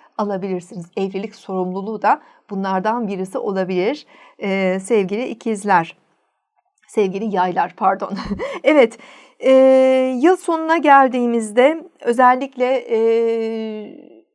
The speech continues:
Uranüs'ün Satürn'e yapacağı olumlu açılar biraz daha bu alanlarda, e, ilişkiler konusunda, e, sizi destekliyor olacak.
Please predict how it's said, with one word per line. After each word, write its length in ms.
Uranüs'ün 760
Satürn'e 540
yapacağı 580
olumlu 360
açılar 640
biraz 380
daha 260
bu 180
alanlarda, 840
e, 460
ilişkiler 680
konusunda, 880
e, 180
sizi 320
destekliyor 560
olacak. 440